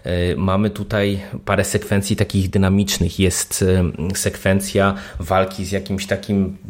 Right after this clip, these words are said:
dziwnym, ni to aniołem, ni to jakąś specyficzną postacią, e, również, e, całkiem efektowna, całkiem, e, nieźle poprowadzona.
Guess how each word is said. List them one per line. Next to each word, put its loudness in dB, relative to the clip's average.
dziwnym, 0
ni -2
to -2
aniołem, 2
ni -4
to -2
jakąś -2
specyficzną -4
postacią, 0
e, 2
również, 0
e, 0
całkiem 0
efektowna, -2
całkiem, 0
e, 0
nieźle 2
poprowadzona. 0